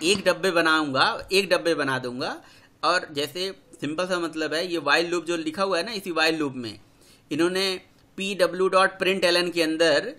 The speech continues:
ये देखो पूरा code लिखा हुआ है इन्होंने, ठीक है? तो ये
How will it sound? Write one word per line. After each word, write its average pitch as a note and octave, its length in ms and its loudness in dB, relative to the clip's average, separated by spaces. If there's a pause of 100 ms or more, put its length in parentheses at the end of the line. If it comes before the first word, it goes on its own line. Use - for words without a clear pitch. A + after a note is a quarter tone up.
(300)
ये E3 100 4
देखो F#3 220 0
पूरा G3+ 220 0
code G3+ 300 4
लिखा C#3+ 220 2
हुआ A2+ 200 -2
है G#2+ 100 -6
इन्होंने, G2 240 -12 (420)
ठीक D#3+ 160 -2
है? A#2 200 -4 (260)
तो G3 60 0
ये G#3 100 0